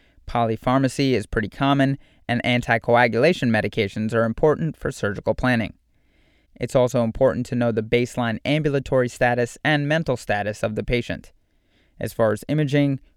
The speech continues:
radiographs of the joint above and below the fracture are recommended, as these patients may have other injuries or adjacent arthroplasty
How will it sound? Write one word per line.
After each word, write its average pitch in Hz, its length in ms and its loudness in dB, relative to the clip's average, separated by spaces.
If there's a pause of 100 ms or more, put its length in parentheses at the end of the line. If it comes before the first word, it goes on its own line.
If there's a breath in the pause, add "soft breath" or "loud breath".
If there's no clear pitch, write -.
radiographs 131 760 4
of 117 100 -2
the 120 80 -2
joint 131 400 0
above 135 480 4
and 127 160 -2
below 123 300 2
the 131 100 -2
fracture 127 540 0
are 113 100 -2
recommended, 117 680 2 (300 soft breath)
as 117 180 -2
these 117 180 -4
patients 120 420 -2
may 123 140 2
have 113 260 -2
other 147 260 6
injuries 131 540 -2
or 117 160 0
adjacent 135 580 -2
arthroplasty 117 840 -2